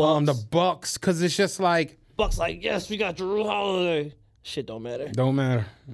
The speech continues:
Speaker 1: Like, Giannis, Giannis isn't good enough.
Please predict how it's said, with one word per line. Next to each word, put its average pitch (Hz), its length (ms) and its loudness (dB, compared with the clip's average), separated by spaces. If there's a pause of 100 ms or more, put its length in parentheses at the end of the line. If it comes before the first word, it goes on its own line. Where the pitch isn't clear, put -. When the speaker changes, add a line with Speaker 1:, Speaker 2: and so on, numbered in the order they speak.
(260)
Speaker 1:
Like, 123 380 0 (580)
Giannis, 175 500 2 (120)
Giannis 190 320 0
isn't 156 240 2
good 143 140 4
enough. 107 360 -4